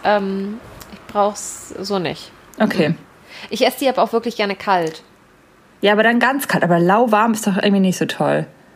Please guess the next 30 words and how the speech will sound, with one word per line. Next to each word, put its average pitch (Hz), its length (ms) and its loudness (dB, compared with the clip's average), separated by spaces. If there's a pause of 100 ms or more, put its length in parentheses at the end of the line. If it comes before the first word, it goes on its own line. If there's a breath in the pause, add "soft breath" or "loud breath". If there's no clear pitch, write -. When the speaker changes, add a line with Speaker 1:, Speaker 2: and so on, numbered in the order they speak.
(120)
Speaker 1:
Ah, 480 300 -8
ich - 120 -10
hab, 294 80 0 (160)
also 247 240 2
Hauptsache, 277 360 0
sie 240 100 -4
ist 233 140 -8
bestellt 226 400 2
und 226 100 -2
da 208 120 2
ist 208 120 -6
ein 202 100 -6
Kilo 202 220 -6
Käse 190 320 -4
drauf. 165 220 -6
Der 175 160 -4
Rest, 180 240 -6
Speaker 2:
Okay. 165 380 0 (1120)
Speaker 1:
äh, 175 60 -10
da 208 100 2
hab 208 80 4
ich 202 100 -10
dann, 185 180 -4
der, - 220 2 (100)
die 214 80 -2
Ansprüche 208 400 -4
sind 196 180 -6
dann 185 140 0
damit 180 220 0
abgegolten. 160 680 -6